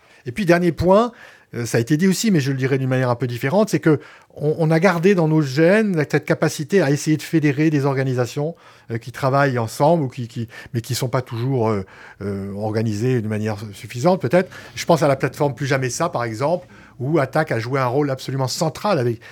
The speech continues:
des organisations syndicales, des O N G, des mouvements, des, des,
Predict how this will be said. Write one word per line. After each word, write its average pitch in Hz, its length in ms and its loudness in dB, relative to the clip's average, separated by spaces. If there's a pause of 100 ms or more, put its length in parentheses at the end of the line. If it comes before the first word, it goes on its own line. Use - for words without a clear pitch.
(140)
des 175 200 0
organisations 151 540 0
syndicales, 151 640 -2 (280)
des 151 320 2
O 151 120 4
N 139 140 0
G, 160 460 2 (260)
des 110 180 0
mouvements, 143 560 0
des, 117 260 -8
des, 120 220 -8